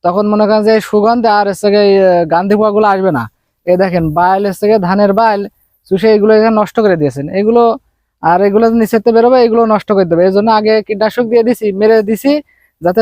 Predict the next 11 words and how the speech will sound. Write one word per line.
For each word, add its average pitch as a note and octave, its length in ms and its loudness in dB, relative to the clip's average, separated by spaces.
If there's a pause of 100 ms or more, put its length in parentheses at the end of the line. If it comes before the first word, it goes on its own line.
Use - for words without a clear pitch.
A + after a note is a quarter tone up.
নতুন A3 240 0
করে A3 180 0
যাতে A3+ 180 0 (600)
আবার A3 200 2 (140)
গজিয়ে A3 360 2 (480)
তো - 40 0
হচ্ছে G3+ 300 0
গিয়ে G#3+ 240 2
ধানে G#3+ 240 0
না G#3+ 100 2
লাগে C3+ 260 -4